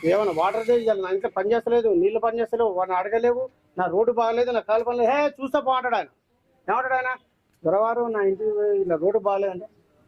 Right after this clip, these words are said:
"ఏమో అది చూస్తాయో చేస్తా బాగుంటాడు." అది అటే పోతది.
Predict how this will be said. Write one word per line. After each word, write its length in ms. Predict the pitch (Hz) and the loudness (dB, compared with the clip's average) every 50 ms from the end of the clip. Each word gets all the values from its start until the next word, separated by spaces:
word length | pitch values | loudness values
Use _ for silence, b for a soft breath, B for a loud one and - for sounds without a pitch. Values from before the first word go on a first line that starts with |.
| _ _ _ _ _ _ _ _ _ - 160 170 | _ _ _ _ _ _ _ _ _ -2 0 0
"ఏమో 140 | 202 220 233 | 2 2 0
అది 260 | 214 202 196 190 190 | 0 0 0 -2 -2
చూస్తాయో 500 | 190 165 180 226 226 247 240 226 220 220 _ _ _ - 202 | -4 -2 -2 -2 2 2 2 2 2 0 _ _ _ 0 0
చేస్తా 220 | 226 240 - 247 | 0 2 0 0
బాగుంటాడు." 380 | 226 220 214 196 170 151 139 151 _ _ _ _ - 175 | 0 2 0 0 -2 -6 -10 -12 _ _ _ _ -4 -2
అది 120 | 170 170 | 0 0
అటే 240 | 180 196 254 269 277 | 0 0 2 0 0
పోతది. 440 | 220 220 240 240 240 220 233 247 | 2 -2 -2 -2 -2 -2 -2 -4